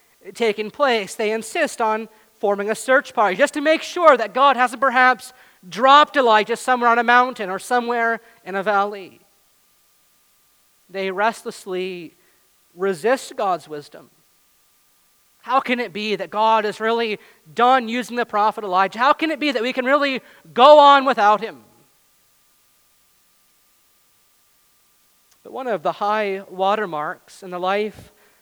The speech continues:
of faith, says one pastor, is humbly accepting God's ways, even when God's ways run counter to our ways. God's wisdom settles us.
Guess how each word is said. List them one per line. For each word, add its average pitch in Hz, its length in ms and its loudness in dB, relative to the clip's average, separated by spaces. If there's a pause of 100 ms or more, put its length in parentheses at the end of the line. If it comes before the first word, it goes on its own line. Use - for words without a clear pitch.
(140)
of 156 160 -10
faith, 190 520 -6
says 175 260 -8
one 170 240 -8
pastor, 170 480 -10
is 165 140 -10
humbly 233 380 -6
accepting 180 680 -10
God's 175 320 -10
ways, 170 640 -18 (960)
even 220 420 -4
when 190 220 -10
God's 208 420 -4
ways 156 420 -10
run 165 300 -10
counter 151 640 -16 (480)
to - 160 -14
our 170 180 -8
ways. 135 600 -16 (1300)
God's 220 340 0
wisdom 196 680 -6
settles 214 420 -6
us. - 460 -10